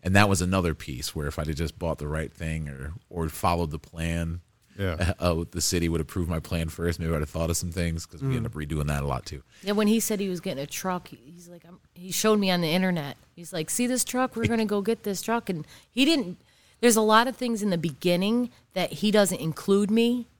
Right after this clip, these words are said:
Speaker 4: He'll get stuff and then go, "Hey, babe."
Speaker 1: I'm getting good at it
Speaker 4: He
Speaker 1: now.
Speaker 4: does that all the time. So the truck he
Speaker 2: That's me.
Speaker 4: shows me.
Speaker 2: That's me.
Speaker 4: Now on the internet, you look at this truck and it looks like a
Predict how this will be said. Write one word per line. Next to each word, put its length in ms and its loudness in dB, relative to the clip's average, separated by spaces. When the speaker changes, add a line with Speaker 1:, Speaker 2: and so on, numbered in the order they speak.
Speaker 4:
He'll 400 2
get 360 2
stuff 560 2
and 140 4
then 140 6
go, 140 4
"Hey, 200 4
babe." 340 6
Speaker 1:
I'm 120 2
getting 220 2
good 120 2
at 180 -2
it 40 -8
Speaker 4:
He 100 6
Speaker 1:
now. 60 6
Speaker 4:
does 220 8
that 220 6
all 200 6
the 80 2
time. 320 0
So 400 0
the 100 0
truck 320 6
he 80 -8
Speaker 2:
That's 120 -4
me. 20 -4
Speaker 4:
shows 260 4
me. 60 0
Speaker 2:
That's 120 0
me. 180 8
Speaker 4:
Now 120 10
on 140 8
the 160 -4
internet, 520 2
you 80 4
look 260 6
at 120 2
this 200 0
truck 440 2
and 120 2
it 120 0
looks 280 0
like 180 2
a 280 2